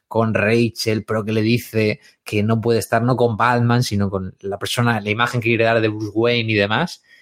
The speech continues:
y luego el final con la batiseñal y tal, y con la cartita del Joker, es que no, es un, es un final, o sea, todo el epílogo me parece brillante, como que te resume perfectamente bien cómo ha avanzado todo, en qué punto estamos,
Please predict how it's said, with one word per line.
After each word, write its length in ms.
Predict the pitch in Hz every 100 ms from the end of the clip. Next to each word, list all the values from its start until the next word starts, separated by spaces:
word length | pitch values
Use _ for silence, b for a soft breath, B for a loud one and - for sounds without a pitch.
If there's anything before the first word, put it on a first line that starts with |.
| b 104
y 60 |
luego 160 | 104 101
el 80 | 98
final 580 | 101 95 92 92 92
con 140 | - 95
la 80 | 95
batiseñal 1200 | 95 95 - 95 90 90 90 90 90 90 92 90
y 300 | 92 92 92
tal, 380 | 95 95 98 104
y 20 |
con 140 | 127
la 100 | 120
cartita 540 | 120 123 - 135 127 120
del 180 | 113 107
Joker, 460 | 120 120 127 131
es 100 | 127
que 160 | - 104
no, 300 | 101 98 - B B B
es 140 | -
un, 160 | 175 202
es 120 | -
un 140 | 214 208
final, 380 | 175 156 170
o 20 | 165
sea, 160 | 135
todo 140 | 143 175
el 60 |
epílogo 580 | 160 175 170 175 175 226
me 60 | 104
parece 640 | 104 107 113 135 120 107
brillante, 760 | 98 101 104 113 156 196 202 165
como 240 | 123 117
que 200 | 113 98 b b -
te 80 |
resume 200 | 113 127 143
perfectamente 520 | 127 135 131 131 127
bien 300 | 127 123 - -
cómo 220 | 143 135
ha 20 |
avanzado 640 | 131 123 117 - 127 117 110
todo, 280 | 147 165
en 60 | 151
qué 100 | 139
punto 280 | 131 143 135
estamos, 540 | 117 127 151 233 -